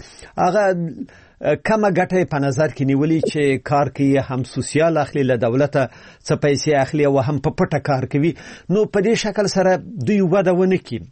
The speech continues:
یعنی په ژوند کې ډېر تغییر را نه شي. د افغانستان له پیسو سره چې کله مقایسه کوي، دوی فک-، فکر کوي چې ډېره ګټه یې مې کړې ده.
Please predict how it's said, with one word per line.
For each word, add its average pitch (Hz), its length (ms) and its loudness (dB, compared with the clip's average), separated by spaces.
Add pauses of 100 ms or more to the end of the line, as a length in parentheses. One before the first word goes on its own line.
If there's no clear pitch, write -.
(180)
یعنی 113 420 0 (380)
په 139 100 2
ژوند 180 260 0
کې 180 160 -2
ډېر 175 140 2
تغییر 151 340 -2
را 160 120 2
نه 151 100 -4
شي. 127 180 -6
د 110 100 -2
افغانستان 165 560 0
له 190 80 2
پیسو 170 340 0
سره 160 260 -2
چې 139 160 -4
کله 151 220 0
مقایسه 131 440 -2
کوي، 143 320 0 (300)
دوی 160 100 2
فک-، 139 340 -6
فکر 147 280 -2
کوي 147 160 -2
چې 143 140 -2
ډېره 135 240 2
ګټه 113 240 -2
یې 113 60 0
مې 113 120 -2
کړې 113 240 -2
ده. 110 120 -2